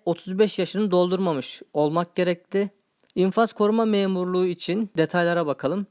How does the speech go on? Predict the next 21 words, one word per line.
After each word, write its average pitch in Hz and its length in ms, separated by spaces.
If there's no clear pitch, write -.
İnfaz 190 380
koruma 208 360
memurluğu 156 500
için 123 360
en - 160
az 196 280
lise 202 340
mezunu 165 420
olmak, 156 540
erkeklerde 185 920
bir 196 180
yetmiş, 180 640
kadınlarda 196 880
bir 214 140
altmış 175 320
santimden 180 720
kısa 190 420
boylu 165 420
olmamak 160 640
gerekliymiş 156 800
arkadaşlar. 139 760